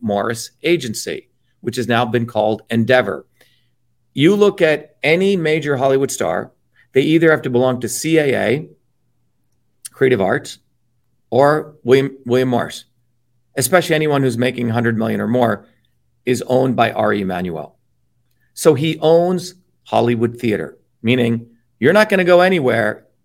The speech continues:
You're owned, you have golden handcuffs with him. So that's Hollywood theater. Over here is boxing theater,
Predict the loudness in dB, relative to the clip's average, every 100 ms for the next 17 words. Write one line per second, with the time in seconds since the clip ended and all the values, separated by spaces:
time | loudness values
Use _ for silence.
0 | -6 -2 0 0 -2 -2 -4 -8 -2 0
1 | 2 2 2 0 -2 -4 -4 -6 -6 -8
2 | -8 -10 _ _ _ _ _ _ _ _
3 | _ _ _ _ _ _ _ _ -2 2
4 | 2 0 -6 -4 0 2 2 -2 -6 -8
5 | -10 _ _ _ _ _ 0 2 2 0
6 | 0 2 2 0 -4 -20 _ _ _ -2
7 | 0 -2 -4 0 2 2 -2 -4 -2 -2
8 | -4 -6